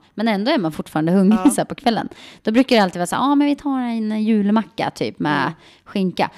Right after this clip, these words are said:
Speaker 1: Men jag tänkte föreslå att vi gör hemmagjord pizza
Speaker 2: Ja.
Speaker 1: istället.
Speaker 2: Ja, vad fint.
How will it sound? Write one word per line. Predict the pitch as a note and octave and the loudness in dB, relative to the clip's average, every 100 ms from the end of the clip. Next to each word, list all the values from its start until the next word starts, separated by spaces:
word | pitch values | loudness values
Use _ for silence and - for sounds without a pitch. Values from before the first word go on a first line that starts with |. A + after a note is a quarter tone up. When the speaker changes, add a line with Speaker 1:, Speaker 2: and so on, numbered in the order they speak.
| - | -8
Speaker 1:
Men | G3+ A#3+ G3 C3+ | 4 4 4 2
jag | F#3+ | 0
tänkte | A#3 G#3+ | 0 -4
föreslå | G#3+ G#3+ E3+ - E3+ | 0 0 0 -2 -8
att | - | -4
vi | E3 | -4
gör | D#3+ | -2
hemmagjord | E3 G3 D#3+ D#3+ D3+ E3 E3 - | -2 -4 -2 -2 -2 -4 -8 -8
pizza | - - - - - - _ _ _ _ _ _ _ | -12 -14 -16 -12 -10 -12 _ _ _ _ _ _ _
Speaker 2:
Ja. | D#3+ | -8
Speaker 1:
istället. | E3+ D3+ C3 - - - - _ _ _ _ _ _ _ _ _ | -6 -6 -8 -10 -18 -20 -20 _ _ _ _ _ _ _ _ _
Speaker 2:
Ja, | G#3 E3+ | -14 -14
vad | C#3+ | -16
fint. | E3+ C#3+ | -18 -18